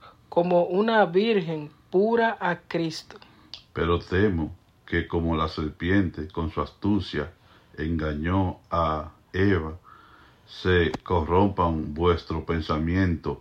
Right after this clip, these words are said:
Speaker 2: apartándose de alguna manera de la simplicidad y pureza para con Cristo.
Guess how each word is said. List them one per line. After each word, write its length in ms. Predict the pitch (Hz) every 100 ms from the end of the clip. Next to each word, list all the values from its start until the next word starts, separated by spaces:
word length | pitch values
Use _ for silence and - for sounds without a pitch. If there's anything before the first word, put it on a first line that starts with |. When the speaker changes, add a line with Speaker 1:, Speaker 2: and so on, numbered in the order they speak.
| _ _ _ - _ -
Speaker 2:
apartándose 1120 | 82 87 82 - 82 95 95 87 - 82 80 - _ _ -
de 180 | 82
alguna 400 | 82 76 90 95
manera 640 | 95 92 95 92 80 78 - - - _ 80
de 280 | 73 85 80
la 440 | 80 76 71 - _ _ _ _ -
simplicidad 1500 | - - 95 90 82 - 87 87 - 85 80 104 101 80 -
y 360 | 92 95 95 - _ _ -
pureza 680 | 87 85 90 104 - 78 78 _ _ _ -
para 260 | 87 82 80
con 160 | 80
Cristo. 460 | 78 78 78 -